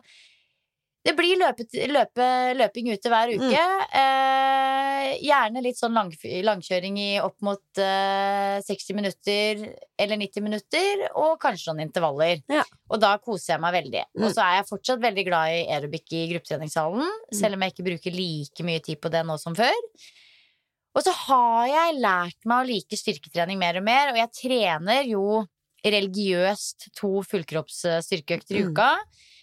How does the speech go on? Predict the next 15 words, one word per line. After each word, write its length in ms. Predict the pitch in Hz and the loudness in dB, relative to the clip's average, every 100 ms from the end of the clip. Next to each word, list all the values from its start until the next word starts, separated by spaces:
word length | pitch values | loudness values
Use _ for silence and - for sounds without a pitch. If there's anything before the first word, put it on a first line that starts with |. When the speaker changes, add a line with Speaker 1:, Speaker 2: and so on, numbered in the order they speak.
| _ - | _ -2
Speaker 1:
Ehm, 1000 | 202 202 202 202 202 202 202 202 202 202 - - - - | 0 2 2 2 2 0 0 -2 -6 -8 -12 -20 -8 -2
først 380 | 240 - - 277 | -2 -2 -2 0
og 60 | |
fremst 640 | 269 277 381 370 - - - - | 2 2 0 -6 -10 -14 -16 -8
for 200 | - 214 | 0 0
å 80 | 202 | 0
kunne 200 | 220 226 | -2 0
holde 180 | 220 147 | 0 -2
på 80 | 175 | -6
med 100 | 185 | -2
det 80 | 180 | 2
jeg 200 | 175 175 | 2 2
gjør 280 | 170 180 196 | 2 2 0
uten 340 | 202 160 - | -4 -6 -2
å 100 | 170 | 0